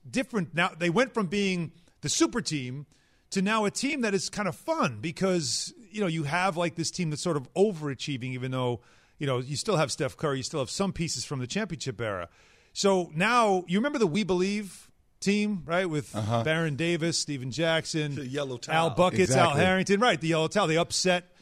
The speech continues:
Speaker 1: um, the sixty win Mavericks in the first round that year. So <laughs> after yesterday's win, Draymond Green was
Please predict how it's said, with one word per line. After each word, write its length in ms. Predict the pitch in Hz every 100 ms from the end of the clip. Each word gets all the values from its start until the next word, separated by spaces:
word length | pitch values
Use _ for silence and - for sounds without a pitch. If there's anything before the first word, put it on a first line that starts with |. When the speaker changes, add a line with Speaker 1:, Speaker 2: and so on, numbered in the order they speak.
| _ _ -
Speaker 1:
um, 400 | 147 147 143 127
the 80 | 135
sixty 420 | - 190 - 175
win 240 | 156 160 131
Mavericks 480 | 143 151 170 -
in 80 | 165
the 80 | 156
first 320 | - 147 -
round 320 | 123 160 165
that 160 | 165 160
year. 340 | 165 175 185 - - - _ _
So 320 | - 185 180 170 -
<laughs> 200 | - -
after 360 | 170 190 - 196
yesterday's 600 | 143 - - 147 131 120
win, 340 | 123 113 117 - - - - _
Draymond 440 | - 175 208 208 165
Green 420 | 165 214 202 170
was 220 | 151 135